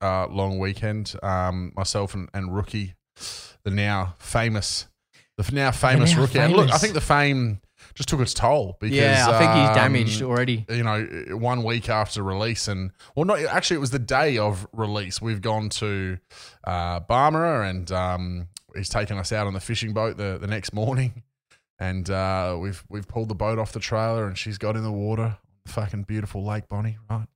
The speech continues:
Speaker 2: Oh, did you get, did you get the boat cracking, did you?
Speaker 1: Yeah, but
Speaker 2: Yeah,
Speaker 1: it,
Speaker 2: nice.
Speaker 1: oh, all right. So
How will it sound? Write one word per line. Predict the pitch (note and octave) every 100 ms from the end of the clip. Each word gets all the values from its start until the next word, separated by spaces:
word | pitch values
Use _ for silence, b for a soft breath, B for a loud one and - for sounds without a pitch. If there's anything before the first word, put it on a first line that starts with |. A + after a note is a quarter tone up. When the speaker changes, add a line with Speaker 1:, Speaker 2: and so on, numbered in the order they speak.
| _
Speaker 2:
Oh, | D#3+
did | C3+ C#3
you |
get, | E3+ D3
did | D3 D3+
you | D#3
get | C#3+
the |
boat | B2 B2+ F#3
cracking, | D#3+ B2+ G2+
did | F#2+ G#2
you? | G2
Speaker 1:
Yeah, | G2+ G2+ G#2+ F2+ E2+
but | F2
Speaker 2:
Yeah, | -
Speaker 1:
it, | F#2+
Speaker 2:
nice. | F#2+
Speaker 1:
oh, | - G#2+ F#2+
all | E2+ F2+
right. | F2 D#2
So | - G#2 E2+